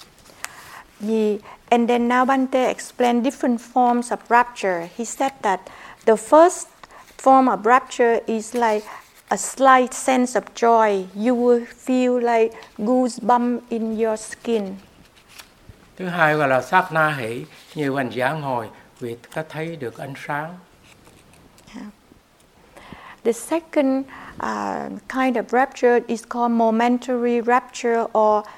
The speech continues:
Speaker 1: flash of joy. You will see light, um, in your body.
Speaker 2: Thứ ba gọi là hải triều hỷ. Hồi trước quý vị ngồi, quý vị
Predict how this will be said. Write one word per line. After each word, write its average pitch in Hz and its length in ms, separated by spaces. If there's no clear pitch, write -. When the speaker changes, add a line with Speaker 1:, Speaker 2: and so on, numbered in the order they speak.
Speaker 1:
flash 269 300
of 302 80
joy. 202 420
You 247 160
will 247 180
see 233 440
light, 220 580
um, 190 180
in 214 220
your 202 160
body. 196 380
Speaker 2:
Thứ 190 60
ba 156 320
gọi 131 260
là 131 140
hải 135 360
triều 131 180
hỷ. 123 320
Hồi 127 200
trước 185 180
quý 151 100
vị 123 120
ngồi, 135 280
quý - 180
vị 120 120